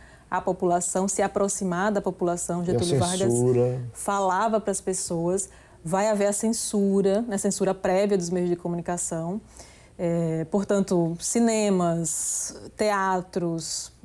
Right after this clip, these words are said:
Speaker 1: músicas, não se poderia gravar uma música, publicar algum texto no jornal sem antes pedir autorização, né, do dip e do deip, aqui em Sergipe.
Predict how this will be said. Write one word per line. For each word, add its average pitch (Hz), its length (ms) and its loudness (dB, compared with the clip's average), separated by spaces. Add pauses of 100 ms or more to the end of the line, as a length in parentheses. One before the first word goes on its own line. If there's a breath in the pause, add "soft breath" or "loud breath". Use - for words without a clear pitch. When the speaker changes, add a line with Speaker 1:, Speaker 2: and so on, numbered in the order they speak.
Speaker 1:
músicas, 185 680 4
não 185 100 4
se 185 80 -4
poderia 196 320 4
gravar 185 320 2
uma 190 160 2
música, 190 480 4
publicar 202 880 0
algum 190 340 0
texto 196 400 0
no 196 100 2
jornal 196 540 2 (400 loud breath)
sem 269 420 2
antes 233 220 0
pedir 226 220 0
autorização, 220 680 -2 (560)
né, 170 160 -4
do 190 140 2
dip 220 500 2 (120)
e 226 100 -2
do 208 100 0
deip, 202 600 0 (100)
aqui 185 240 -8
em 185 80 -2
Sergipe. 175 680 -2